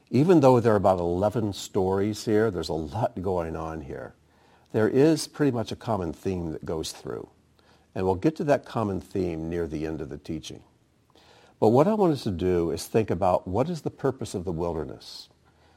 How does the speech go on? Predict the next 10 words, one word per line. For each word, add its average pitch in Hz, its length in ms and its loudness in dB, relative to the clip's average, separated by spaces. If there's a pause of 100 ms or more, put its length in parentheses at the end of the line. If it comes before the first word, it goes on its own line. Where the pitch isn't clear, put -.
(500)
We 95 100 -2
always 139 240 4
talk 131 220 0
about 113 200 2
the 98 80 -6
forty 123 440 2
years 98 440 0
in 85 120 -4
the 87 80 -2
wilderness. 78 760 -6